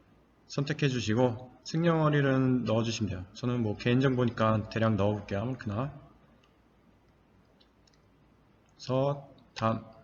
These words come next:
그래서 메일, 음, 그래서 자신이 사용하는 메일을 작성해 주-, 주신 다음에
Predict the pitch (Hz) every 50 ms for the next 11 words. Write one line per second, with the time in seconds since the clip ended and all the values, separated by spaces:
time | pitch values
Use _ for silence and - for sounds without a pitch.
0 | - _ _ _ _ _ _ _ _ _ _ _ _ _ _ _ _ _ _ _
1 | _ _ _ - - _ _ _ _ _ - 107 - 120 113 113 117 113 110 110
2 | - - - - - - - - - 107 113 120 123 117 110 110 113 - - -
3 | - - - - - - - - _ - - - - - - - _ 110 104 101
4 | 101 101 98 101 101 98 - - - - 104 - - - - - - - 117 110
5 | 107 110 107 - - - - - - _ _ _ _ - - 131 123 - 151 151
6 | 151 147 151 180 185 190 185 180 175 151 151 160 156 127 107 98 110 117 127 131
7 | 131 123 117 123 131 127 104 87 82 - - - - - - _ - - 107 -
8 | - 131 131 131 127 127 139 139 131 131 135 - - - - 113 - 127 127 120
9 | - 107 104 98 101 110 131 160 180 - - -